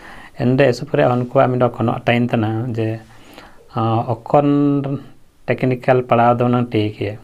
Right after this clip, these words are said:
ᱛᱤᱥᱤᱝ ᱥᱯᱮᱥᱟᱞᱤ ᱟᱹᱞᱤᱧ ᱟᱭ ᱴᱤ ᱟᱭ ᱨᱤᱞᱮᱴᱮᱰ ᱪᱤᱢᱤᱭᱚᱝ, ᱟᱵᱚ ᱠᱷᱚᱱᱚᱜ ᱠᱚ ᱴᱟᱭᱤᱢ ᱮ, ᱮᱥᱩ ᱯᱚᱨᱮ, ᱠᱚᱥᱪᱮᱱ ᱠᱚ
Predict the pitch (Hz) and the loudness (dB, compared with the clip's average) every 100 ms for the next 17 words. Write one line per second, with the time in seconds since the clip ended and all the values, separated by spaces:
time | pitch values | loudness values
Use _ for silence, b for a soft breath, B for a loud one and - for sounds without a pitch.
0 | - 113 - 127 - 160 160 170 170 - | -12 -12 0 0 2 4 4 2 -4 -2
1 | 165 - 143 143 131 139 156 160 123 120 | -2 2 2 4 2 0 -2 -2 -2 0
2 | 147 143 143 139 123 123 131 127 - 120 | 4 6 6 4 2 0 0 -2 -2 -2
3 | 120 120 117 117 - B B B B - | -2 -2 -6 -8 -16 B B B B -10
4 | 117 113 110 107 107 113 110 107 110 120 | -4 -2 -2 -2 0 2 0 0 -2 -2
5 | 123 - 113 110 104 113 131 - - b | -4 0 2 2 0 -4 -8 -12 -20 b
6 | b - 110 127 - 120 117 113 113 107 | b -10 -8 -4 -2 -2 -2 -2 0 -2
7 | 104 B - - - 113 - 123 120 | -6 B -20 -20 -4 -4 0 -2 2